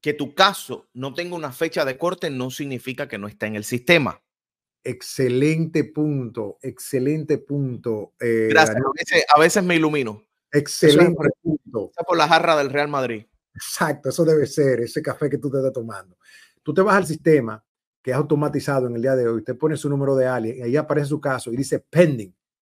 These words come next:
Speaker 2: y dice no future hearing, no tienes una audiencia futura, pero estás en el sistema, estás en corte, y mucha gente te dice, "Ah, no, no, yo no tengo corte, yo, eh, no dice nada ahí,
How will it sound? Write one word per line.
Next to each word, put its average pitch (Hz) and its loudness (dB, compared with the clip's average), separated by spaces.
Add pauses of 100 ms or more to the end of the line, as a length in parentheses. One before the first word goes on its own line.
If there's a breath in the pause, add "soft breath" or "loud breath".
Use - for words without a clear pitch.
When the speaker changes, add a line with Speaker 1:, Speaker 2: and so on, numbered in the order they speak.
(120)
Speaker 2:
y 143 0
dice 165 2 (300 soft breath)
no 196 6 (260)
future 185 2 (120)
hearing, 123 4
no 160 -2
tienes 185 2
una 175 2
audiencia 165 2
futura, 139 -2 (600)
pero 175 6
estás - 4
en 202 4
el 185 0
sistema, 220 4
estás 180 -4
en 190 -2
corte, 175 4
y 170 -4
mucha 220 0
gente 220 2
te 185 0
dice, 175 0 (340 soft breath)
"Ah, 254 2
no, 262 0
no, 254 0
yo 226 4
no 233 2
tengo 226 0
corte, 233 4
yo, 208 0
eh, 175 2
no 180 -2
dice 196 -2
nada 190 0
ahí, 170 2